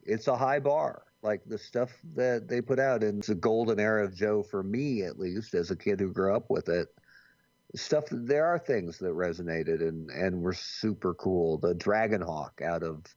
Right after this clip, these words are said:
Sigma Six is something almost everybody bought, even if they adamantly weren't gonna collect Sigma Six, 'cause it was awesome.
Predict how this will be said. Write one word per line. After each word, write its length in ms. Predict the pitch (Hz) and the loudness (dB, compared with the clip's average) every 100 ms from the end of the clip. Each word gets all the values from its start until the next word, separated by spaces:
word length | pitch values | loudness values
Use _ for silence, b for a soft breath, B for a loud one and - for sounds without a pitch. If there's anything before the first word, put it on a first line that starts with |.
| - | -18
Sigma 360 | - 117 101 92 | -4 -2 0 -2
Six 560 | - 98 - - - _ b b _ | 0 0 -2 -10 -20 _ b b _
is 120 | - - | -8 0
something 360 | 101 92 95 | 0 2 2
almost 320 | 98 101 98 | 2 2 0
everybody 360 | 101 85 85 90 | -2 0 0 -2
bought, 400 | 87 95 95 - | 0 2 2 0
even 220 | 117 117 | -2 0
if 100 | 113 | 0
they 160 | 101 98 | 2 0
adamantly 680 | 95 104 107 104 95 95 | 2 2 2 -2 -2 -6
weren't 400 | 90 95 107 113 | -4 -2 -2 0
gonna 220 | 101 104 90 | -2 -2 -2
collect 420 | 98 95 90 - | -2 0 -2 -4
Sigma 360 | - 87 85 80 | -8 -8 -10 -6
Six, 480 | - 87 - - - B B _ | -2 -2 -4 -18 -20 B B _
'cause 120 | 120 | -2
it 80 | 113 | -2
was 140 | 98 98 - | -4 -4 0
awesome. 560 | 123 117 - - - | 2 2 -2 -10 -18